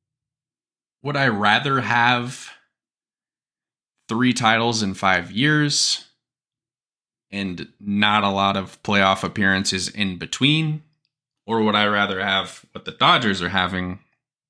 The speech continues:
where they're just, you can pretty much lock them in as N L West winners, but can't really guarantee any playoff success?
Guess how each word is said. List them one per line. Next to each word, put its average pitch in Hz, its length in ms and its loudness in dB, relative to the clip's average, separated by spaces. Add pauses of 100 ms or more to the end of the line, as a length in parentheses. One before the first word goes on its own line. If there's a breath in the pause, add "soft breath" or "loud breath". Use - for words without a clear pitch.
(840)
where 101 120 -8
they're 101 160 0
just, 101 380 0
you - 800 -20
can 113 80 -8
pretty 135 180 4
much 117 180 2
lock 107 300 2
them 107 160 4
in 101 460 2
as 92 640 0 (1200)
N 107 140 0
L 92 200 2
West - 540 -2 (420)
winners, 107 640 -2 (640)
but 110 140 -8
can't 165 180 2
really 185 220 4
guarantee 160 480 2
any 143 120 2
playoff 113 340 2
success? - 680 -6